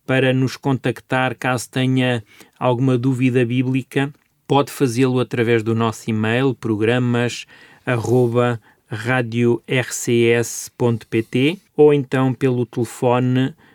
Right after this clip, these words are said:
nove três três, nove um dois, nove um dois. Aqui pode-nos enviar uma mensagem, quer por WhatsApp,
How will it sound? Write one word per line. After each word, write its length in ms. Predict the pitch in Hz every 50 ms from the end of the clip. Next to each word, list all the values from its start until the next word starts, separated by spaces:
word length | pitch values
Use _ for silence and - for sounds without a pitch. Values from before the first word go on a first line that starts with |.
| _ _ -
nove 460 | 120 117 123 127 131 131 127 - - -
três 300 | - 123 123 113 - -
três, 580 | - 127 123 127 131 135 139 143 139 - - - -
nove 440 | 131 127 127 135 135 127 110 117 123
um 140 | 120 117
dois, 460 | 113 117 113 120 120 123 123 117 - - -
nove 320 | 131 127 123 120 110 110
um 120 | 117 113 110
dois. 320 | 104 101 95 90 101 107
Aqui 300 | 113 104 - - 131 127
pode-nos 540 | - - 131 123 120 120 120 120 117 107 113
enviar 480 | 117 113 107 104 113 117 110 110 110
uma 220 | 110 110 110 110 110
mensagem, 760 | 110 113 113 113 110 - - 135 143 160 160 165 170 147 135
quer 240 | - 123 117 110
por 180 | 110 - 123 113
WhatsApp, 640 | 113 113 117 113 110 - - - - 120 113 110